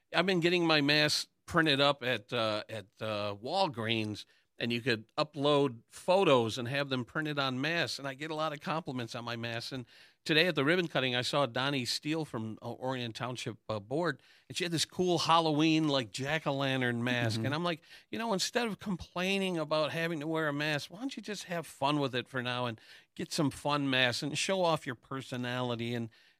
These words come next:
Speaker 1: and, you know, let's all do this together, and we'll get through it a lot more quickly if everybody kind of does their part."
Speaker 2: Yeah, I, I, I agree. Um, one of the other things that I wanted to touch on, because that was kind of what I,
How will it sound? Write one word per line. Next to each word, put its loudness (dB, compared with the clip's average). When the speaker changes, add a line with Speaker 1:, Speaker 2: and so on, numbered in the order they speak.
Speaker 1:
and, -10
you -6
know, 0
let's -4
all 0
do -2
this 0
together, -4
and -2
we'll -4
get -4
through -2
it 0
a 0
lot -6
more 0
quickly -4
if -8
everybody -4
kind -6
of -8
does -4
their -4
part." -8
Speaker 2:
Yeah, 0
I, 2
I, 4
I 0
agree. 0
Um, 10
one 4
of 6
the 0
other 10
things 2
that 8
I 8
wanted 6
to 2
touch 2
on, 4
because 6
that 8
was 8
kind 10
of 10
what 12
I, 12